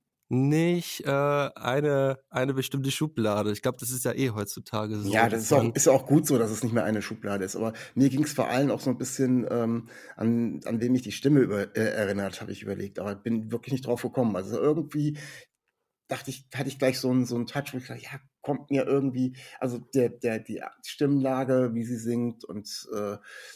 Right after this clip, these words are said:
Speaker 2: die Einsetzung der Töne kommt mir irgendwie bekannt vor, aber, äh, sehr schön. Was ich auch ganz spannend finde, ist, ähm, das ist mal wieder ein, äh,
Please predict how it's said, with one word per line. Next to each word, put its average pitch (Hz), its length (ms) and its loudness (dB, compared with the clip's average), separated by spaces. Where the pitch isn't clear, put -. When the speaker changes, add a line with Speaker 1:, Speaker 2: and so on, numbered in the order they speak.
Speaker 2:
die 101 320 -6
Einsetzung 117 500 -2
der 101 120 -4
Töne 120 280 -2
kommt - 180 -8
mir - 120 -4
irgendwie 180 260 4
bekannt 156 340 -4
vor, - 260 2
aber, 143 460 4
äh, 131 160 2
sehr 127 220 -2
schön. 156 420 6
Was 151 180 -4
ich - 240 -12
auch 139 440 4
ganz 147 180 4
spannend 160 300 0
finde, 185 240 4
ist, - 300 -2
ähm, 143 460 2
das 131 140 -4
ist - 100 -4
mal 170 100 6
wieder 156 240 6
ein, 143 480 2
äh, 135 240 6